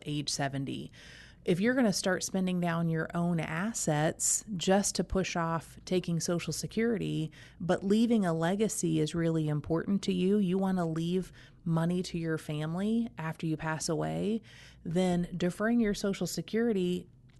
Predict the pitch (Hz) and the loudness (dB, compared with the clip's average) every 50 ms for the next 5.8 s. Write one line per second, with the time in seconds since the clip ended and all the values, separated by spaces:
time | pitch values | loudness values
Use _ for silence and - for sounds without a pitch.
0 | - - - - 175 170 175 180 202 240 269 285 277 262 226 - 180 180 208 220 | -20 -20 -10 -4 0 2 4 4 6 6 6 6 4 4 2 2 0 0 0 0
1 | 208 208 185 190 196 196 - - 214 214 - - - - - 156 143 143 - 151 | 2 0 0 0 0 -2 0 -2 -4 -4 -4 -6 -6 -2 -2 0 -2 0 -2 -4
2 | 143 135 131 - - - - - - - - - - 185 185 214 220 233 214 202 | -4 -4 -6 -6 -8 -8 -8 -10 -14 -18 -20 -8 -4 2 2 2 2 4 2 0
3 | - - - 208 214 220 214 208 196 196 202 190 180 170 - - 175 175 185 190 | 0 -2 -2 -2 0 0 0 -2 -2 -2 -4 -4 -4 -4 -6 -6 -6 -4 -4 -4
4 | - - 185 175 - 170 170 156 - 160 160 165 - - - 226 226 226 220 190 | -2 -2 -2 -2 -2 -2 -6 -6 -4 -4 -4 -4 -6 -4 -2 0 0 0 2 0
5 | 180 170 160 160 151 147 - - 160 151 151 151 151 151 151 147 | 0 0 0 -2 -2 -2 -2 -2 -2 -2 -2 -2 -2 -2 -2 -2